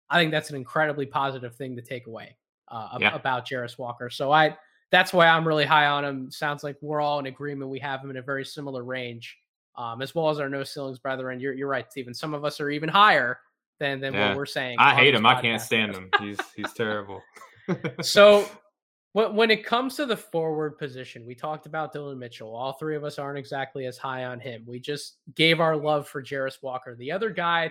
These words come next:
Speaker 1: to me that really comes in that conversation is the reclassified twenty-three talent coming in now for twenty twenty-two,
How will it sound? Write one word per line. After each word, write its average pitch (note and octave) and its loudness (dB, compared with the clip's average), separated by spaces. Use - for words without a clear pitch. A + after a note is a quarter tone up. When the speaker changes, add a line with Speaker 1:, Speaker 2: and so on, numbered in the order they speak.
Speaker 1:
to D3 -18
me D3+ -10
that C#3 -10
really C#3+ -10
comes D3 -12
in C#3 -12
that C3+ -12
conversation C3+ -8
is E3 0
the C#3 -4
reclassified D#3 0
twenty-three D3 -8
talent C3 -10
coming C3+ -8
in C3+ -8
now C3 -6
for - -16
twenty C3 -12
twenty-two, D3 -2